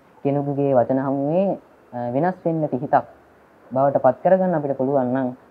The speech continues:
ඒක තමයි බුදුරජාණන් වහන්සේ බලා මයි-, යම් කිසි කෙනෙක් මෛත්‍රිය පුරුදු කරනවා නම්, මෛත්‍රී හැඟීම පුරුදු කරනවා නම්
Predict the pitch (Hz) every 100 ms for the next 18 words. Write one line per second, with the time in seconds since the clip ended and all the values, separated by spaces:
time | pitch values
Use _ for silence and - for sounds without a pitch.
0 | - - 143 143 143 135 123 143 156 151
1 | 147 139 135 156 151 135 101 131 151 135
2 | 147 165 175 175 185 143 131 147 156 208
3 | 185 156 135 127 127 123 135 156 156 139
4 | 147 202 170 143 127 123 123 120 127